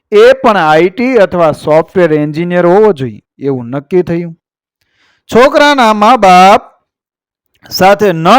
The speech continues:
રહેવું, આવી છુપી શરત તો મનમાં હતી જ. આવી શરતોની વચ્ચે શરૂઆતમાં જ એક સારું માંગુ એના માટે આવ્યું અને તે પણ તેમની શરતોમાં ફિટ બેસવાવાળું હતું.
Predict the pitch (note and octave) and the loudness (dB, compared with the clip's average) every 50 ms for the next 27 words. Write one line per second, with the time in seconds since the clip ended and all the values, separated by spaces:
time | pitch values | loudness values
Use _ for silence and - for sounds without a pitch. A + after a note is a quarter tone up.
0 | B3+ G3+ F#3+ F3 D3+ C3 A2+ A2+ _ _ _ _ _ _ _ _ _ _ _ _ | 4 4 2 2 0 -2 -6 -10 _ _ _ _ _ _ _ _ _ _ _ _
1 | _ C3+ D3+ D#3 D#3+ D#3 D3 C#3+ - - F3 E3+ - D#3 C#3 - - D#3 D#3+ E3+ | _ -8 -6 -4 -4 -4 -4 -6 -4 -6 -6 -4 -4 -6 -8 -4 -4 -2 0 0
2 | E3+ E3+ - - C#3 C3 C3+ C#3 C#3 C#3 C#3 C3 A#2+ A#2 A#2+ C#3+ D3 - G#3+ F3+ | -2 -2 -4 -8 -8 -8 -8 -10 -10 -10 -10 -10 -10 -10 -10 -10 -6 -2 -2 -2
3 | D3+ - - _ _ _ _ _ _ _ _ _ _ _ _ _ _ _ _ _ | -2 -2 -6 _ _ _ _ _ _ _ _ _ _ _ _ _ _ _ _ _
4 | _ _ _ G3+ G3+ G#3+ A#3 C#4+ F4 E4+ C#4 G3 - A#3 G#3 G#3 G#3+ G#3+ G3+ G#3 | _ _ _ 0 2 2 2 2 2 0 -2 -2 0 0 2 2 2 2 2 0
5 | G3 F#3 F3+ E3+ D#3+ D#3+ D#3 F3+ G#3+ G#3+ - - - E3 E3 D#3+ E3 E3+ F3 F#3 | -2 0 -2 -4 -4 -2 0 0 0 0 -2 -4 -2 0 0 2 2 2 2 0
6 | G#3 G#3+ G#3 - _ _ _ _ _ _ - - D#3 D3+ D3+ D#3 D#3+ D#3 D#3 D#3+ | 0 -4 -8 -14 _ _ _ _ _ _ -8 -6 -2 0 0 2 2 2 2 2
7 | D#3+ - - E3+ F3+ F#3+ G#3 G#3 G#3+ G#3 F3 F3 E3 E3 - - - - D#3+ D3 | 0 -2 -2 -2 -2 0 2 2 2 0 0 -2 -4 -4 -6 -10 -8 -4 -2 0
8 | D3+ D#3 D#3+ D3 C#3 C3+ C3 C3+ C#3+ D3+ D#3+ E3+ F#3 A3 C4 A#3+ G#3+ _ _ _ | 0 0 0 -2 -4 -8 -10 -8 -6 -6 -2 0 0 0 -2 -4 -8 _ _ _
9 | _ _ _ _ _ _ _ _ _ _ _ _ _ _ _ _ - D3+ D#3 D#3+ | _ _ _ _ _ _ _ _ _ _ _ _ _ _ _ _ -10 -6 -4 -2
10 | D3+ D3 C#3+ C#3+ C#3 C3+ B2+ B2+ A2+ G2+ G#2 A#2+ C#3+ D#3 C#3 A#2 - _ _ _ | -2 -2 -4 -6 -8 -8 -8 -8 -8 -6 -4 -4 -4 -4 -6 -8 -14 _ _ _
11 | _ _ A#2+ B2 B2 B2 A#2+ - F#3+ G3 G#3 - - F3 D#3+ C#3+ - F3+ D#3+ D#3 | _ _ -18 -16 -16 -8 -2 0 2 2 2 0 -2 -4 -4 -4 -4 -6 -6 -4
12 | D#3 D3+ C#3+ C3 - - D#3 D#3+ D#3+ D3+ D#3 D#3 D3 C#3 C3+ C3 B2 A2+ _ - | -6 -6 -8 -6 -4 -2 0 0 0 -2 -2 -4 -6 -6 -6 -8 -10 -10 _ -10
13 | D#3 D#3 C#3+ B2+ A#2 A#2+ B2 B2+ C3+ - - - C#3+ C3 B2 A#2+ A#2+ A#2 A2 A2 | -10 -10 -10 -12 -14 -12 -10 -8 -8 -10 -10 -10 -8 -8 -6 -6 -8 -10 -10 -12
14 | A#2+ A#2+ B2 - - B2+ B2 | -12 -14 -16 -18 -20 -20 -20